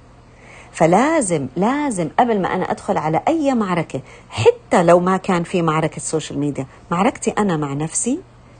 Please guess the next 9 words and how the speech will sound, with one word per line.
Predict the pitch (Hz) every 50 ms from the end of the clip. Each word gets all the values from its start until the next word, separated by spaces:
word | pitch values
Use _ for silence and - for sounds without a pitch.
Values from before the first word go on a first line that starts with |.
| - - - -
لازم | 160 170 214 269 311 294 285 254 208 165
يكون | 147 151 - - 185 175
في | - - 170 165
عندي | 156 156 165 160 147 156 156
هذا | 160 156 156 151 151
الدرع | 139 135 135 156 151 147 143 143 143 156 - - - - - - - -
اللي | 160 160 156 165
هو | 170 165 156 156
إيش؟ | - 147 147 143 143 151 - - -